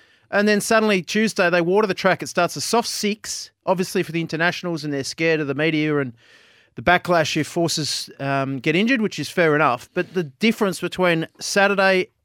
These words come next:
and Tuesday, and then Tuesday to Thursday, and then following Saturday was ridiculous. So if you had Fangirl running on a Tuesday, it was never winning.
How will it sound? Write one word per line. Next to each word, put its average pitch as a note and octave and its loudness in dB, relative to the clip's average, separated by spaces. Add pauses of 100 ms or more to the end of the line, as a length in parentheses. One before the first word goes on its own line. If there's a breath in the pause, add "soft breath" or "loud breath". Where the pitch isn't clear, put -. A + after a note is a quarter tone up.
and E3+ 0
Tuesday, F3 0
and D#3 -4
then D#3 0
Tuesday F#3+ 0
to D#3 0
Thursday, D#3+ 0
and D3+ -2
then D3 -2
following D3+ -2
Saturday C3+ -4
was B2+ -8
ridiculous. B2+ -8 (520 soft breath)
So G3+ 0
if F#3+ 0
you D#4 4
had B3 2
Fangirl G3+ 4
running E3 2
on D#3+ 2
a C3+ 0 (880)
Tuesday, F#3+ 0
it C3+ -10
was D#3+ -4
never D#3+ -2
winning. A#2+ -2